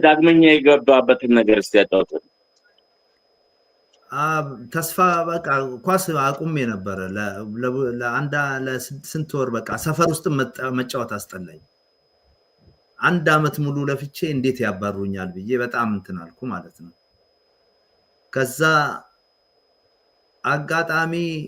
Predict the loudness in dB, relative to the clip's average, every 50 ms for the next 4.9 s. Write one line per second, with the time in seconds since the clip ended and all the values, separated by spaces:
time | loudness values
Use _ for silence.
0 | -12 -16 _ -20 -20 _ _ -2 0 2 2 2 2 0 -2 -4 -4 -2 0 2
1 | 2 2 2 2 0 0 0 0 0 0 0 0 -2 -6 -10 -8 -8 -8 -8 -8
2 | -10 -16 _ -16 -14 -14 -14 -16 _ -16 -16 -16 -16 _ _ _ -20 -20 -20 _
3 | _ _ _ _ -20 -14 -8 0 4 4 6 6 4 4 6 6 8 8 8 6
4 | 6 4 2 -4 _ _ _ _ _ _ -4 -2 0 0 2 0 0 -2